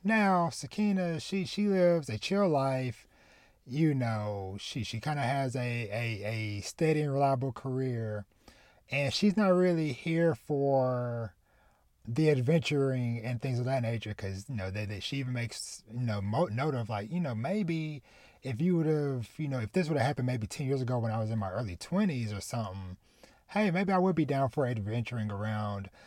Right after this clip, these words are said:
some new fantasy world. But she's like, "I'm in my thirties, you know, I, I have my ways and stuff." And so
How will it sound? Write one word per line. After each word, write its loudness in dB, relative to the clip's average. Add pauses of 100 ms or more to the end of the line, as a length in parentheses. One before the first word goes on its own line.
(140)
some 0
new 2
fantasy -4
world. -2
But -6
she's -8
like, -6 (1000)
"I'm 6
in 8
my 8
thirties, 0
you -4
know, -4
I, -2
I 0
have -2
my -4
ways -8 (480)
and 0
stuff." -4 (180)
And -2
so -6